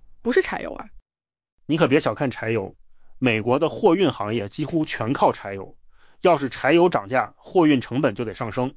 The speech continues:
Speaker 2: 这成本最后还不是得转嫁到咱们买的东西上。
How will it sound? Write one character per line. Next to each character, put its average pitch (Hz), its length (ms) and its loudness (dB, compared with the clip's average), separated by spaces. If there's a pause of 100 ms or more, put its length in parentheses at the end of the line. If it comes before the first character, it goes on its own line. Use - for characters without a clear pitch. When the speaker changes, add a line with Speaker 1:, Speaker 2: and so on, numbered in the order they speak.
(480)
Speaker 2:
这 180 140 4
成 156 220 -2
本 170 120 4
最 151 160 0
后 151 80 -2
还 131 140 -2
不 160 100 -2
是 190 60 4
得 147 100 2
转 113 180 -2
嫁 117 120 0
到 135 120 4
咱 107 140 -8
们 123 100 -4
买 107 180 -4
的 98 80 -10
东 117 120 -6
西 104 120 -8
上。 95 180 -16